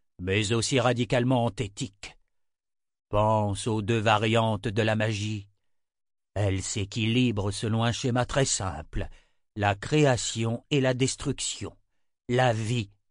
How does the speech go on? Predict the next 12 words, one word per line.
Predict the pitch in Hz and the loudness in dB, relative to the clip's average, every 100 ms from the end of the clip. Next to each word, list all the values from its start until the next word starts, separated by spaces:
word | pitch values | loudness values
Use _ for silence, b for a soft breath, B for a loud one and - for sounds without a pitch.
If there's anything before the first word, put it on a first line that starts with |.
| _ | _
et | 156 | 4
la | 131 | 4
mort. | 117 90 - - _ _ _ _ _ _ _ _ | 2 -2 -8 -20 _ _ _ _ _ _ _ _
L'équilibre | 101 98 113 98 120 127 120 107 101 | -2 0 0 0 0 4 4 2 0
est | 104 | 0
la | 101 | 0
clé | 98 117 110 | 0 -2 0
de | 110 | 0
voûte | 101 101 98 104 | -2 -2 -4 -4
de | 92 | -4
la | 95 90 | -2 -2
magie. | 87 82 85 80 | -4 -8 -10 -12